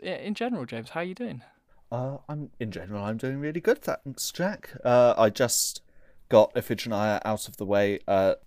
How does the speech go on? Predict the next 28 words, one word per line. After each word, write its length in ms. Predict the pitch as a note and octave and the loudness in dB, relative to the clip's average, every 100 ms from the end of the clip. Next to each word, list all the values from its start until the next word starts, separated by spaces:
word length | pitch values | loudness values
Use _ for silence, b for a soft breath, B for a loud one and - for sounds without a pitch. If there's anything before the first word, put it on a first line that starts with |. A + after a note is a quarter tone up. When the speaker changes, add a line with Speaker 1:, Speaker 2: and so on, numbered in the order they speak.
| - | -10
Speaker 2:
so 400 | - A#2 A#2 A#2 - | -4 2 2 0 -2
I'm 200 | D3 G3 | -6 -4
feeling, 580 | F#3+ D#3 A#2+ G#2+ G2+ - - | -2 -2 -2 -6 -8 -12 -2
uh, 280 | G2+ G2 F#2+ | 2 2 2
free 280 | - - F#3+ | -2 -2 0
as 120 | E3+ | 0
a 40 | |
bird, 360 | - G2 F#2 F2+ | 0 2 2 -2
honestly. 560 | F#2+ G#2 - B2+ D#3 E3+ - | -6 -6 -6 -6 -8 -10 -2
Uh, 240 | A2+ A2 G2+ | 2 4 2
I 100 | G2+ | 0
don't 160 | B2+ | -2
know 80 | C3 | -2
what 160 | B2 C3 | -2 -2
I'm 60 | |
gonna 240 | B2+ B2+ A#2+ | -6 -8 -6
do 120 | C#3+ | -6
with 140 | D#3+ | -4
my 140 | G#2+ G2+ | -4 -4
time 320 | A#2 G2+ G2+ | -2 -2 -2
without 400 | G2+ G2+ F#2+ - | -2 -2 -4 -12
constant 560 | - C#3 - - C3 | -12 -10 -8 -6 -6
rehearsals 800 | A#2+ B2 C#3 C3+ - G#2 G#2+ - - B B B D#3 | -6 0 0 0 -4 -6 -6 -8 -10 B B B 2
or 80 | A#2+ | 4
Speaker 1:
<laughs> 80 | D3 | 8
Speaker 2:
editing 540 | B2 - F3 C3+ A#2+ | 6 8 6 6 2
or 220 | A#2+ C3 A2+ | 2 2 4
meetings. 720 | B2 D3 A2+ G2 G2+ G2+ | 2 0 -2 -2 -6 -8